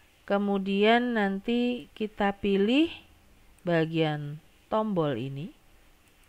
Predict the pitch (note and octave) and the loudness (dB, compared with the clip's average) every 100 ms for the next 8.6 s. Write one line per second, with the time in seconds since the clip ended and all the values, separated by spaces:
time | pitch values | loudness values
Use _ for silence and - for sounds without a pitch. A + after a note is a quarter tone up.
0 | _ - - - C3 B2 B2 B2+ - - | _ -20 -20 -16 -12 -10 -12 -14 -20 -20
1 | - - - - - - - - - E3+ | -20 -20 -20 -20 -20 -20 -20 -20 -8 -4
2 | F#3+ F#3+ G3 G#3 G#3+ G#3 G#3 G#3+ G#3+ G#3+ | -2 -2 0 2 2 2 0 -4 -6 -2
3 | A3 A#3 A#3 A#3 A#3 A3+ - A3+ A3+ - | -2 -2 -4 0 0 0 0 0 0 -2
4 | G#3+ G#3 G#3+ - - - - - F3+ F3+ | -2 -2 -6 -14 -20 -20 -16 -6 -6 -2
5 | F3 E3+ D#3 D3 - - - - - - | -2 0 -4 -8 -18 -20 -20 -20 -20 -20
6 | - - - - - - - D3+ D3+ D3+ | -20 -20 -20 -20 -20 -20 -10 -8 -6 -6
7 | D3 C#3+ C#3+ C#3 C#3 C#3+ - E3+ D#3+ D#3+ | -6 -8 -8 -8 -10 -12 -8 -6 -6 -8
8 | D3+ - - C#3 - | -10 -12 -12 -12 -14